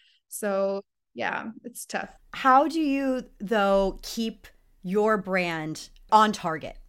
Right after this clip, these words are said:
Speaker 2: You know, you had a vision for this brand when you launched it, and you don't want to deviate too far away from the original vision that you had. I mean, literally, like,
Speaker 1: Yeah.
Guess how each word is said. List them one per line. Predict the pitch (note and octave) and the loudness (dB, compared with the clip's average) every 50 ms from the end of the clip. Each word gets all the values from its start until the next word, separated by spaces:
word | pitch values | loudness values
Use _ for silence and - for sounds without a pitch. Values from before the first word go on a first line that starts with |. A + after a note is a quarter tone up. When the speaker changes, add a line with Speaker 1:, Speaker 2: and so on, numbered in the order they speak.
| - - | -20 -8
Speaker 2:
You | - G#3+ A3+ | -4 0 0
know, | A3 | 2
you | G3 F#3+ A3 A#3 | 2 2 0 2
had | G#3+ A#3+ A#3+ B3 | 4 6 6 6
a | B3+ | 4
vision | G#3+ F#3 G#3 F#3+ F3+ G3 F#3+ F3+ | 2 2 -2 -2 -2 -2 -4 -2
for | - F#3+ | -4 -4
this | F3+ F3+ F3+ - | -4 -4 -6 -6
brand | - F#3 F3+ F3 E3+ F3 E3+ | -4 -4 -2 -2 -4 -6 -4
when | D#3+ F3 E3+ E3+ | -4 -4 -4 -4
you | D#3+ E3 E3 | -6 -8 -8
launched | D#3+ E3 E3 F3 F3+ F3+ - - - | -4 -4 -2 -2 -4 -4 -8 -8 -6
it, | D3+ D#3 G3 - - _ _ _ _ _ _ _ _ _ - | -4 -4 -4 -4 -6 _ _ _ _ _ _ _ _ _ -2
and | G#3+ G#3 G3+ G3+ | -2 0 0 0
you | G3+ G#3+ G#3 | 0 -2 -2
don't | F#3 - G#3+ G#3+ A3+ A3 - | 0 0 2 2 2 0 0
want | A3 G#3+ G#3+ G#3 G3+ - - | -2 0 0 0 -2 -4 -6
to | - - - G#3+ G#3+ G#3 G#3 G3+ G3 F#3+ F#3+ F#3+ F#3+ F#3 F#3+ - _ _ _ _ _ _ _ _ _ - F3 G3 G3 | -10 -8 -4 -4 -2 -2 -2 0 0 0 0 0 -2 -4 -8 -18 _ _ _ _ _ _ _ _ _ -16 -10 -10 -8
deviate | F3+ F#3+ A3 A#3 A#3+ A#3 A#3 A#3+ A3+ G#3 G3+ F#3 - | -6 -2 2 4 4 4 4 4 4 2 2 0 -4
too | - - A#3+ A3+ | -4 -4 -4 -4
far | - - A3 G#3 G#3 G3+ | 0 0 2 2 4 4
away | F#3+ F3+ F#3 F#3 G3 G#3 | 2 2 2 0 0 0
from | G3 - G#3 F#3+ F#3+ F#3+ | -2 -4 -4 -2 -2 -2
the | F3+ F#3 F3 | -2 -2 -4
original | F3 E3+ F3 G3 F#3+ F#3 - G3 F#3 F3+ F3 D#3+ | -4 -4 -4 -4 -4 -4 -6 -6 -4 -4 -4 -4
vision | D#3 D3+ F3+ F#3 F3+ E3+ F3+ F3 F3 F3 | -6 -4 -4 -4 -4 -4 -4 -6 -4 -4
that | E3 D#3 - | -4 -6 -6
you | E3 E3 D#3 | -8 -10 -8
had. | D3+ F#3+ F#3+ F#3 F3 E3 | -2 2 4 4 4 4
I | F#3 | 2
mean, | G3 G3 G3 F#3+ G3 | 2 0 0 0 0
literally, | G#3 A#3 A#3 B3 A#3+ A3 G#3 G3+ F#3+ - - D3+ | 0 0 0 0 0 0 0 -2 -4 -6 -8 -4
like, | F3+ G#3 F#3+ F3+ F3 A3+ | -2 0 0 0 -2 -4
Speaker 1:
Yeah. | A3 | -6